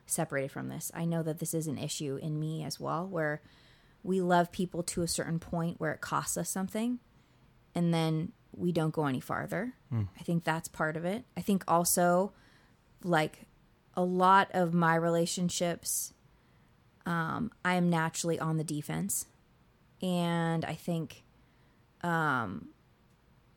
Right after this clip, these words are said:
Speaker 1: like, deciding I'm not going to be on the defense and I'm going to try to, like, create a culture of honor in this relationship where I'm just going to, like, honor the person regardless of
Speaker 2: Mm.
Speaker 1: what they decide to do back.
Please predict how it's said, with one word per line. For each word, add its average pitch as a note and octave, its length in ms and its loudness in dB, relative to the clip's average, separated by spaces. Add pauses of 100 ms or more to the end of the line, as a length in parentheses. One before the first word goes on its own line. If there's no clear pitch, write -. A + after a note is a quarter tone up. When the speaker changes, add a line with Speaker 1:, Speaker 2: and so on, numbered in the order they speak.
(100)
Speaker 1:
like, D#3+ 280 -2
deciding F3 760 2 (120)
I'm E3 260 2
not D#3 260 2
going E3+ 180 2
to E3 60 0
be D#3+ 80 2
on D#3+ 140 2
the D#3 60 0
defense E3+ 540 -2
and - 100 -6
I'm E3 100 2
going D#3+ 200 0
to D3+ 340 -2
try D3+ 340 -2
to, D#3 320 -4 (420)
like, D#3 220 -6
create F3+ 300 0
a E3 40 0
culture F3 380 0
of D3+ 100 -2
honor D#3+ 360 2
in E3 120 2
this E3 180 -2
relationship F3 640 0
where E3 100 0
I'm D#3+ 180 0
just D#3 360 2
going D#3 320 0 (100)
to, D3+ 380 -2 (720)
like, - 260 -6 (320)
honor E3 460 6
the F3+ 100 -2
person G3+ 480 2
regardless E3+ 680 4
of E3+ 80 2
Speaker 2:
Mm. E3 40 -4
Speaker 1:
what E3 200 2
they D#3+ 440 4
decide D#3 380 2
to E3 80 -2
do D#3+ 140 0
back. C#3 440 -4